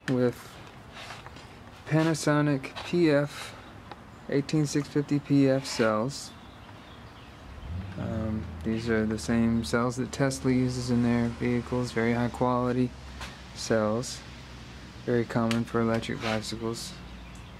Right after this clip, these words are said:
This is a very nice pack. It's brand new.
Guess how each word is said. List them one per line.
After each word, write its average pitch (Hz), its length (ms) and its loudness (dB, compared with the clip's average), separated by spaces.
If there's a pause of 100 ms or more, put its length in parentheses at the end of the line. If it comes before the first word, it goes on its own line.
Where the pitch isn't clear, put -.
(500)
This 123 120 0
is 117 80 0
a - 20 2
very 120 240 4
nice 120 240 2
pack. 123 480 -2 (1800)
It's - 140 -8
brand 139 480 6
new. 135 240 4